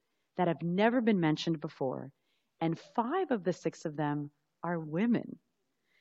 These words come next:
The Torah is talking about women for a change. And not only do they talk about the women, but the women are named, which is very unusual for minor women characters.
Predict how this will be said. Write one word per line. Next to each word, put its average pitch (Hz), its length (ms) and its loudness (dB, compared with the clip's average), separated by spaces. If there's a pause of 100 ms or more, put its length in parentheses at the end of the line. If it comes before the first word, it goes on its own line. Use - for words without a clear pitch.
(280)
The 190 100 8
Torah 269 560 8
is - 160 0
talking 233 480 2
about 196 340 4
women 349 300 6 (120)
for 175 140 6
a 160 80 6
change. 143 640 -2 (580)
And 285 200 8
not 330 300 4
only 339 160 6
do 214 80 0
they 185 140 2
talk 440 300 6
about 196 200 8
the 190 80 4
women, 180 280 4
but 202 140 0
the 220 80 10
women 320 500 8
are 247 140 6
named, 220 720 4 (200)
which 196 200 -4
is 185 300 -2 (160)
very 240 400 10
unusual 180 640 4
for 160 160 -2
minor 160 540 2 (100)
women 156 260 0
characters. - 720 -6